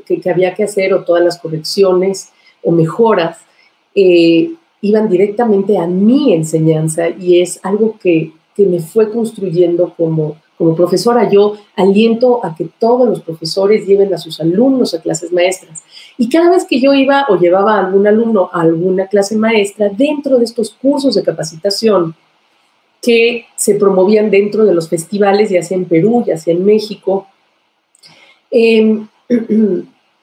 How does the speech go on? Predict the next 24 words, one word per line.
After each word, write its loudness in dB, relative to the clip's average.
yo 0
aprovechaba 0
volver 2
a -2
tomar 0
el -2
curso -2
porque -4
no 0
hay -2
como 2
la 0
repetición -2
para 0
ir 0
afinando, 0
para 0
ir 0
puliendo, 0
para -2
ir 0
haciéndose -2
mejor. -6
Entonces, 0